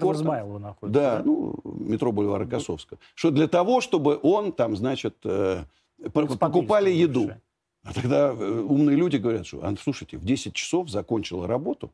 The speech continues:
Speaker 2: а Ковалёв с нами до пяти утра сидел». Вот ся-,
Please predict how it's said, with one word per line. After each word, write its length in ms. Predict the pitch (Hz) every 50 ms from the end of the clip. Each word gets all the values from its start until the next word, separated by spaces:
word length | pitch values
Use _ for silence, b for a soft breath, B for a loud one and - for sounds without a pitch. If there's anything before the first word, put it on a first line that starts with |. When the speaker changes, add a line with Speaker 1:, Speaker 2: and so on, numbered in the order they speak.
| _ _ _
Speaker 2:
а 80 | - 104
Ковалёв 340 | - 127 127 156 190 190 -
с 40 |
нами 160 | - 127 113 107
до 120 | 95 113
пяти 240 | - - 123 - - 160
утра 240 | 151 - - 92 -
сидел». 360 | - - 67 - - - - _ _ _ _ _ _ _ _ _ _ _ _ _ _ _ _ _ _ _ _ _ _ _ _ _ _ b b b b b _
Вот 140 | - 127 123
ся-, 220 | - 160 143 123